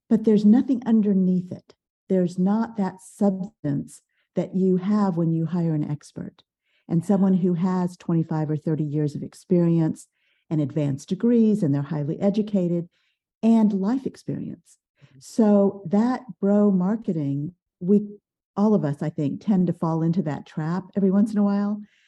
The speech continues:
Speaker 1: of buying from somebody and then being disappointed. And those of us who are really experts,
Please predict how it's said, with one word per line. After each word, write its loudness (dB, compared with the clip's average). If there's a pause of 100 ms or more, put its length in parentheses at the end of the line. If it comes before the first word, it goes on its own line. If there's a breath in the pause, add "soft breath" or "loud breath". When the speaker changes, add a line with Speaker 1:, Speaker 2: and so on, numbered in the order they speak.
(140 loud breath)
Speaker 1:
of -4
buying 0
from -2
somebody -2
and 0
then 0
being -2
disappointed. -4 (180)
And 4
those 4
of 0
us -2
who -2
are -2
really 0
experts, -6